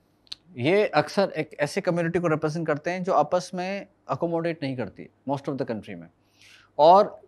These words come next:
भारत की तरह नॉर्दर्न आइलैंड यानी कि पूरा जो आइलैंड था, यहाँ पर ब्रिटिशर्स का कब्जा था। और ये आज से नहीं बल्कि सेवनटीन ज़ीरो सेवन से था, जब Act of Union साइन हुआ था ब्रिटिशर्स के बीच में और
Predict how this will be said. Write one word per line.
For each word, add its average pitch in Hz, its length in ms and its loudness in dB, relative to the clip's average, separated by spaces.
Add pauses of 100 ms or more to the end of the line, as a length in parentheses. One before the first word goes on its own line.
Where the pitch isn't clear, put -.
भारत 147 300 6
की 208 100 2
तरह 190 500 0
नॉर्दर्न 151 360 4
आइलैंड 170 360 2
यानी 143 160 0
कि 160 60 -4
पूरा 160 280 2
जो 175 100 2
आइलैंड 135 340 2
था, 95 280 -10 (420)
यहाँ 139 260 6
पर 185 500 -2
ब्रिटिशर्स 143 460 0
का 175 120 -2
कब्जा 120 340 0
था। 143 240 -10 (360)
और 135 120 2
ये 170 160 2
आज 131 220 4
से 175 140 -4
नहीं 156 220 -4
बल्कि 160 440 -6 (280)
सेवनटीन 170 540 2
ज़ीरो 165 240 2
सेवन 170 460 0
से 143 200 -4
था, 82 240 -12 (300)
जब 127 280 0
Act 139 260 2
of 151 80 2
Union 131 340 0
साइन 135 260 -2
हुआ 120 160 0
था 143 140 -6
ब्रिटिशर्स 135 500 -6
के 160 100 -6
बीच 139 260 -8
में 170 100 -10
और 175 380 0